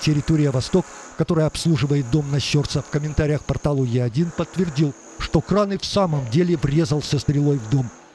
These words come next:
и побил стекла на лоджии. Специалисты ук выезжали на место, вызвав на разговор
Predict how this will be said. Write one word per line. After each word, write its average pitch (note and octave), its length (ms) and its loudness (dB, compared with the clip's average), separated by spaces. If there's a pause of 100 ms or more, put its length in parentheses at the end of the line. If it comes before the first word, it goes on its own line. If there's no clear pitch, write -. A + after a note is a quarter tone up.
и C3+ 80 0
побил D3+ 380 0
стекла C#3+ 440 -2
на C#3 160 -2
лоджии. A2+ 500 0 (360)
Специалисты B2+ 680 -2
ук G#2+ 160 -2 (120)
выезжали E3 420 -4
на C3+ 100 -4
место, A#2 400 -4 (320)
вызвав D#3+ 560 2
на C3 120 -2
разговор C3+ 500 0